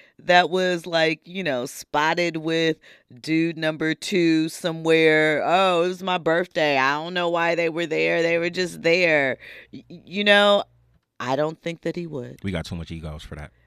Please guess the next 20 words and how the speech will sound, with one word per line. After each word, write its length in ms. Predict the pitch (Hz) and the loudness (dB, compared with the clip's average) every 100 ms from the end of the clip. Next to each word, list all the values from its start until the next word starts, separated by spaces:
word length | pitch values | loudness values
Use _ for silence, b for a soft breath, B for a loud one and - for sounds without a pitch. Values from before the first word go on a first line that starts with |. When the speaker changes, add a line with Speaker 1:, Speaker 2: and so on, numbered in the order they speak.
| _ | _
Speaker 1:
A-, 180 | 208 - | -2 2
and, 200 | 214 220 | 2 2
and 180 | 196 202 | 0 2
that's 180 | 202 196 | 2 0
what 100 | 208 | -2
I'm 120 | 190 | -2
saying. 300 | 180 202 160 | -2 -4 -2
And 160 | 160 180 | -4 -4
that's 180 | 180 180 | -4 -4
why 200 | 185 160 | -2 -2
I 80 | |
feel 300 | 170 - 180 | -4 -4 -2
like 460 | 175 160 156 147 - B B _ | 0 2 2 0 -6 B B _
in 160 | 170 165 | -12 -12
saying, 720 | - 196 190 175 151 80 _ _ _ | -4 -2 -2 -4 -8 -16 _ _ _
"Hey, 400 | 202 220 214 185 | -4 -2 0 -2
we 160 | 175 208 | -4 -6
not 180 | 190 185 | -6 -6
supporting 420 | - 208 170 165 | -6 -4 -4 -4
Papoose," 600 | 175 147 220 220 190 | -6 -6 -6 -6 -8